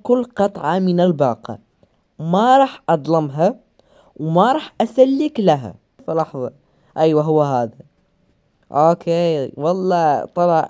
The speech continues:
أغرب من التسريبات. حلو.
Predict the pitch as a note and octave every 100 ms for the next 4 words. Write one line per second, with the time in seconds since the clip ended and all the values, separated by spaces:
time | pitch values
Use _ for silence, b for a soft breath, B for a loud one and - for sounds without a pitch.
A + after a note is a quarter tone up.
0 | - F#3 F3+ F3+ F3+ F3 - - D3+ D3+
1 | D3 C#3+ C#3 C3+ C3+ D3+ C3+ C#3 B2+ B2+
2 | A#2+ A#2 _ _ _ _ _ _ _ D3+
3 | C3